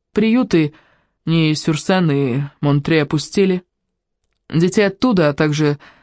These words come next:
ребятишек, больше четырёх тысяч, которых согнали на велодром де Вер, отобрали у родителей, тоже вывезли в концлагеря. Союзники бомбили день и ночь, аресты не прекращались. Людей хватали в домах, в магазинах за малейший проступок, за малейший намёк —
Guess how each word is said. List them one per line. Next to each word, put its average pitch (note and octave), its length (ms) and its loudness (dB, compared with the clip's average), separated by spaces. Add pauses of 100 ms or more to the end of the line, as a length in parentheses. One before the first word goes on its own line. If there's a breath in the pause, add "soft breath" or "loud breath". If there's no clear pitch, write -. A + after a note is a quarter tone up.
(640 soft breath)
ребятишек, D#3 1040 -4 (160)
больше D3 260 -4
четырёх C3 360 -4
тысяч, - 420 -6
которых C#3+ 320 -2
согнали D#3 440 0
на C#3+ 180 2
велодром D3 600 0
де D3 140 0
Вер, F3 280 2
отобрали D3 480 0
у D3 40 0
родителей, D3+ 460 -2
тоже C3 400 -2 (920 loud breath)
вывезли C3+ 420 0
в C3 80 -2
концлагеря. C3+ 640 -2 (600 soft breath)
Союзники F#3 640 0
бомбили E3+ 420 2
день E3 220 0
и E3+ 60 0
ночь, F3 360 -2
аресты D3+ 320 -2
не D3+ 120 0
прекращались. C#3+ 760 -2 (480 loud breath)
Людей F#3 260 2
хватали A3+ 380 2
в G3 80 0
домах, F#3+ 440 2
в - 20 -10
магазинах F3 560 2
за E3 100 0
малейший G3 460 2
проступок, F#3 760 -2
за - 80 0
малейший D#3 400 2
намёк — D#3 560 0